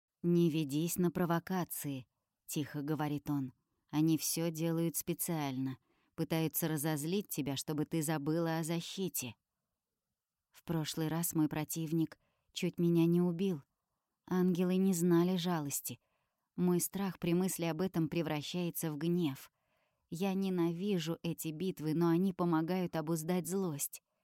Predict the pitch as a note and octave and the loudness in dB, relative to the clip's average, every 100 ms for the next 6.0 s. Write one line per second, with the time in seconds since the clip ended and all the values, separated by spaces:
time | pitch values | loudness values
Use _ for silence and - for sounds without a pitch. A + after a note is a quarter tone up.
0 | _ _ _ _ - F3 D#3 E3 E3 - | _ _ _ _ -2 -2 0 0 0 -2
1 | F3+ F3 E3+ - E3+ E3+ E3+ F3 F#3+ F3 | -2 -2 -4 -6 0 0 2 -2 0 0
2 | D#3+ E3+ G3 G3+ D#3 C#3 C#3+ C#3+ D3+ D3+ | 2 2 2 -2 0 2 4 4 0 -4
3 | D#3 - E3 D#3+ E3+ E3 G3+ F#3 - C#3+ | -4 -2 -2 0 0 2 0 -2 -6 -6
4 | - _ - E3 E3+ E3 E3+ D#3+ D#3+ D#3+ | -14 _ -6 0 0 2 2 2 0 0
5 | D#3+ G#3+ G3+ D3+ C#3+ E3+ - E3 C#3 | 0 -2 -2 -2 -2 -4 -4 -6 -6